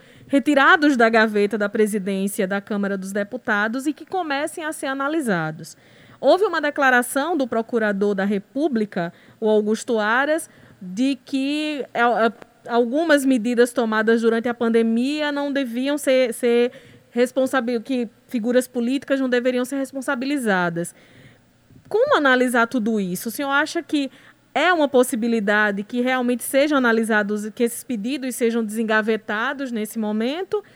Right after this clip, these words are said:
Ou a gente vai continuar acompanhando essas ações ou deixada de tomar, eh, ou o governo deixar de tomar ações nesse momento de pandemia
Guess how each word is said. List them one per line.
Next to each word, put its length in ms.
Ou 140
a 80
gente 200
vai 140
continuar 600
acompanhando 960
essas 320
ações 640
ou 400
deixada 720
de 120
tomar, 480
eh, 180
ou 300
o 160
governo 460
deixar 240
de 80
tomar 400
ações 400
nesse 240
momento 320
de 100
pandemia 760